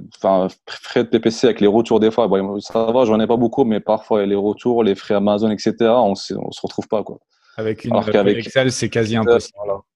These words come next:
Speaker 2: Ouais, Shopkeeper, ça
Speaker 1: Exactement.
Speaker 2: facilite énormément la tâche.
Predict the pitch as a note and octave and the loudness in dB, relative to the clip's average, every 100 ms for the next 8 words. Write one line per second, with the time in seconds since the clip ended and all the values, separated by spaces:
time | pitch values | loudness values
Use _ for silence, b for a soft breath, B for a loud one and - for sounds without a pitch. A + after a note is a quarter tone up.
0 | _ _ A#2+ G2 A2 - F#2+ G2+ F#2+ - | _ _ -14 -10 -10 -8 -4 -2 -2 -4
1 | F#2 - - G#2 G#2 - A#2 G#2+ G2+ G2 | -6 -6 -4 -8 -8 -4 0 2 0 -2
2 | F#2 F2 - F#2 _ | -8 -10 -14 -18 _